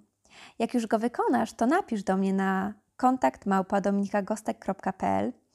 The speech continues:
i daj mi znać, czy ta prosta i szybka metoda przynosi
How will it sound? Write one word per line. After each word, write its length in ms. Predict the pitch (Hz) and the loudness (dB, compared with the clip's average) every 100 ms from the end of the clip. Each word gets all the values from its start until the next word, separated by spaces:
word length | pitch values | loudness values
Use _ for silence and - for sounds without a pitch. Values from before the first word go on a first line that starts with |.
| - - - - _ - | -20 -20 -20 -20 _ -4
i 340 | 220 214 214 220 | 0 0 0 4
daj 180 | 277 | 4
mi 140 | 311 294 | 4 0
znać, 240 | 220 196 | -2 -4
czy 120 | - 208 | -4 -8
ta 160 | 202 | -6
prosta 480 | 190 247 269 - 277 | -4 -2 -4 0 0
i 180 | - 240 | 0 -4
szybka 600 | - 285 277 - 330 320 | -4 -4 -6 -4 0 0
metoda 500 | 277 - 190 180 202 | -2 -4 -4 -2 -2
przynosi 800 | - - 214 233 - - 233 | -2 -2 0 0 -4 -10 -12